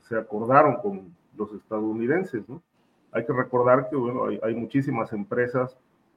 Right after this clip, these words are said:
que están in-, eh, siendo invitadas a invertir en el cana-, en el interoceánico,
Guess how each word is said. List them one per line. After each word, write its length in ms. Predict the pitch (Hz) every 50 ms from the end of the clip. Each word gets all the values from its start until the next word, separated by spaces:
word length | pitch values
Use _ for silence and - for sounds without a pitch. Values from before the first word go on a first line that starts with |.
| _ _ _ _ _ _ _
que 100 | 110 107
están 300 | 107 - 123 123 127 127
in-, 220 | 123 117 101 -
eh, 360 | 92 95 92 95 101 - - - - 92 101 98 -
siendo 300 | _ - 123 123 127 127
invitadas 600 | 123 117 107 101 - - 113 117 120 123 120 -
a 80 | 101
invertir 540 | 101 98 98 101 101 101 - - 127 127 127
en 140 | 123 113 107
el 300 | 95 90 90 80 - - _ _ _ _ _
cana-, 320 | - 104 101 110 117 - 104
en 160 | 107 104 104
el 80 | 104
interoceánico, 1200 | 101 98 98 95 90 90 92 95 104 - 107 95 101 - - 123 117 123 127 120 - _ 151 165